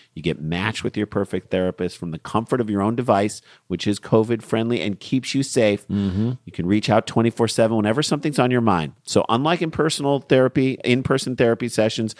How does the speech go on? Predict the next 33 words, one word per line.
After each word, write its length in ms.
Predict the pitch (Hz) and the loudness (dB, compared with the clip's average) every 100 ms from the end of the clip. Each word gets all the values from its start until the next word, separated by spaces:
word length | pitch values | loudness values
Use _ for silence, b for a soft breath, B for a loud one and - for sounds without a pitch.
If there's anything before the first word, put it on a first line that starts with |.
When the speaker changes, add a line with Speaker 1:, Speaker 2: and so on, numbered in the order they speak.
| B B | B B
Speaker 1:
Talkspace 480 | - 107 - 120 110 | 0 2 2 2 2
gives 220 | - 107 | 2 2
you 60 | 104 | 2
twenty-four 480 | 92 92 101 - 139 | -2 0 0 0 -2
seven 260 | - 131 | 2 2
access 500 | 131 98 117 - 117 - | 0 -2 -4 0 -2 0
to 100 | 113 | -2
your 80 | - | 0
online 380 | 95 98 104 | 0 0 -2
therapy, 340 | 104 110 110 120 | 2 2 2 -2
quote 220 | - 117 | 0 0
unquote, 340 | 117 - 131 120 | 2 2 2 4
room. 480 | 113 113 110 123 147 B B B B - | 4 6 6 2 -6 B B B B -10
You 80 | |
send 420 | 92 - 117 117 123 | -4 2 4 4 2
unlimited 480 | - 117 135 139 139 | 2 4 4 4 2
messages 560 | 127 127 - 131 135 120 | 2 2 0 -2 -2 -2
to 140 | - | 0
your 60 | 104 | 2
dedicated 520 | 110 107 - 95 92 | 4 2 2 0 2
therapist. 460 | 143 143 151 135 - | 2 2 2 -2 0
They 100 | 95 | 0
will 160 | 87 | 0
respond 560 | 87 90 - 90 85 87 | 0 -2 0 -2 -2 0
daily, 400 | 110 120 131 127 | 2 4 0 -2
five 320 | - 98 90 | 0 -2 0
days 240 | 90 85 | -2 -2
a 40 | 92 | 0
week. 280 | 104 123 - | 0 0 -2
And 100 | 90 | -4
best 240 | 85 104 - | -2 -2 0
of 80 | |
all, 320 | 117 98 92 | 2 2 2